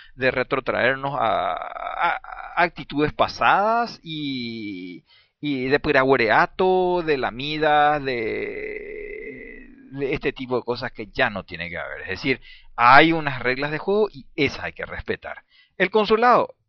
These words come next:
vayan, hagan su, su informe, sus cosas por el estilo a la Cancillería,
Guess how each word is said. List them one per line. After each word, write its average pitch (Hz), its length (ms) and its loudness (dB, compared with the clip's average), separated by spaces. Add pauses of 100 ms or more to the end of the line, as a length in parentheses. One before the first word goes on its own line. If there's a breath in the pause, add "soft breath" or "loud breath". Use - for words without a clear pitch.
vayan, 160 640 6
hagan 139 360 2
su, 127 640 0
su 127 260 -2
informe, 214 720 0
sus - 160 -6
cosas 160 260 -2
por 165 120 0
el 147 40 0
estilo 170 360 -4
a 143 40 0
la 139 120 -4
Cancillería, 170 960 0